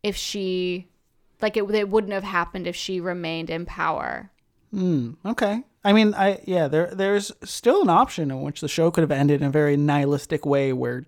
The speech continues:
Speaker 2: Daenerys just lays aflame all her enemies and becomes the king of the world.
Speaker 1: Right.
Speaker 2: That was always a possibility.
Speaker 1: I think, was it you that said, "I think it's gonna end,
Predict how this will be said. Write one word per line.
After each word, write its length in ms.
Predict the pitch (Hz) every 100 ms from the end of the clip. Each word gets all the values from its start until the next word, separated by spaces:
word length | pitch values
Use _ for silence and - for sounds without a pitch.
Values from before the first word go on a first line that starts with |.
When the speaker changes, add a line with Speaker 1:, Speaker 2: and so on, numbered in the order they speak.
| -
Speaker 2:
Daenerys 500 | 139 135 135 - -
just 260 | 151 -
lays 460 | 143 139 139 131 - _ _ _ _ _ -
aflame 480 | 156 - 147 143 139
all 100 | 135
her 140 | 143
enemies 420 | 135 127 127 123
and 80 | 135
becomes 260 | 131 135 123
the 60 |
king 240 | 127 139 131
of 60 |
the 80 | 113
world. 400 | 117 123 107 95 - _ _ _ _ _ -
Speaker 1:
Right. 600 | 214 190 180 170 - - _ -
Speaker 2:
That 240 | 143 151
was 400 | 156 135 - - _
always 260 | 143 170 139
a 40 |
possibility. 600 | - 120 - 139 151 170
Speaker 1:
I 120 | 226
think, 280 | 131 302 302 -
was 220 | 262 254
it 140 | 311
you 300 | 202 208 285
that 200 | 359 -
said, 440 | - 208 185 185 - -
"I 100 | 185
think 280 | 185 190 190
it's 140 | 202 -
gonna 260 | 233 240
end, 400 | - 185 180 180